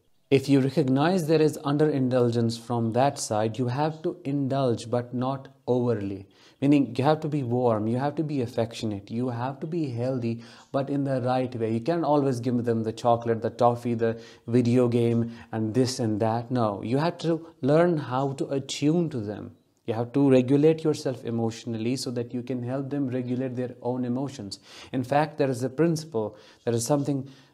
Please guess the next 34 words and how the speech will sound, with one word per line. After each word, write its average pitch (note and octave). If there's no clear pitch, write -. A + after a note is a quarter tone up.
that -
I D#3
follow, B2+
that A#2
I B2
have A#2+
created, A#2
A D3+
L C3+
V B2+
R A#2
E. B2+
It's A2+
an C3
acronym, A#2+
alvre, A2+
where A#2+
A D#3+
stands D3
for C#3+
attunement, B2+
L C#3
stands B2+
for B2+
listening, A#2
R C#3
stands C3
for B2+
regulation, A2+
V B2+
stands B2
for A#2
validation, A2+
and A2